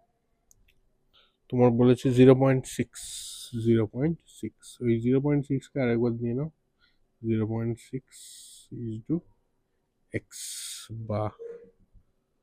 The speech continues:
তাহলে একই জিনিস করতে পারি, টোয়েন্টি ফোর এর সাথে এইটা গুণ, জিরো পয়েন্ট টু ফোর into, into x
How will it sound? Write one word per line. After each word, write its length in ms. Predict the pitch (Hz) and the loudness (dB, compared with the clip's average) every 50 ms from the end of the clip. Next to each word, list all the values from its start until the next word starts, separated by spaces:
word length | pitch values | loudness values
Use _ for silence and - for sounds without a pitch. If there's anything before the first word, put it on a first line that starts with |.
| _ _ _ _ _ _ _ _ _ _ _ _ _ _ _ _ _ _ _ _ _ _ _ _ _ _ | _ _ _ _ _ _ _ _ _ _ _ _ _ _ _ _ _ _ _ _ _ _ _ _ _ _
তাহলে 220 | - 120 117 117 117 117 113 | -6 -4 -2 0 0 -2 -2
একই 180 | - _ 127 120 | -4 _ -4 -2
জিনিস 200 | 123 123 127 123 - - - | 0 0 0 -2 -4 -8 -10
করতে 220 | 120 117 - - 131 131 | -12 -10 -6 -2 -2 0
পারি, 180 | 135 143 170 185 - _ _ _ _ _ _ _ _ _ _ _ _ _ _ _ _ _ _ _ _ - - _ _ _ _ _ _ _ _ _ _ _ _ | 0 0 0 -2 -4 _ _ _ _ _ _ _ _ _ _ _ _ _ _ _ _ _ _ _ _ -20 -20 _ _ _ _ _ _ _ _ _ _ _ _
টোয়েন্টি 280 | 120 120 120 117 123 120 | -4 -4 -2 -2 -4 -4
ফোর 120 | - 127 120 120 | -2 -2 -2 -2
এর 80 | 120 - - | -4 -4 -6
সাথে 180 | - 120 - - 123 | -10 -10 -6 -4 -4
এইটা 180 | 120 113 120 117 110 117 | -4 -2 -4 -4 -4 -4
গুণ, 140 | 123 139 151 143 127 120 | -2 -4 -4 -4 -4 -2
জিরো 180 | 113 113 120 120 123 135 | 0 0 2 0 0 0
পয়েন্ট 240 | 139 143 143 143 - _ _ _ _ _ | 0 0 0 0 -4 _ _ _ _ _
টু 80 | - 143 143 131 - | 0 0 0 2 2
ফোর 200 | - 117 120 127 - - _ _ _ _ _ _ _ _ _ _ _ _ _ _ _ _ _ _ _ _ _ 120 120 | 2 2 2 2 -2 -8 _ _ _ _ _ _ _ _ _ _ _ _ _ _ _ _ _ _ _ _ _ -4 -2
into, 280 | 117 113 110 - 123 120 - - _ _ _ _ _ - | -2 -2 -2 -4 -6 -6 -8 -12 _ _ _ _ _ -4
into 400 | 117 120 120 117 117 - - 156 156 - _ 120 110 | -2 -2 0 -2 -2 -2 -2 -2 -2 -2 _ -6 -6
x 40 | - | -6